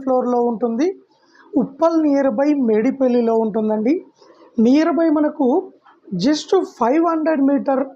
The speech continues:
రేడియస్‌లోనే స్కూల్స్, కాలేజెస్, హాస్పిటల్, షాపింగ్ మాల్స్, మూవీ థియేటర్స్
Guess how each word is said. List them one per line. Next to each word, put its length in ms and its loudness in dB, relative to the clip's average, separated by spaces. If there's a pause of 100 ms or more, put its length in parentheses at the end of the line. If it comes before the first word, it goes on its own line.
(160)
రేడియస్‌లోనే 760 0 (560)
స్కూల్స్, 600 0 (160)
కాలేజెస్, 760 0
హాస్పిటల్, 580 -2 (120)
షాపింగ్ 460 2
మాల్స్, 300 0
మూవీ 300 2 (120)
థియేటర్స్ 560 2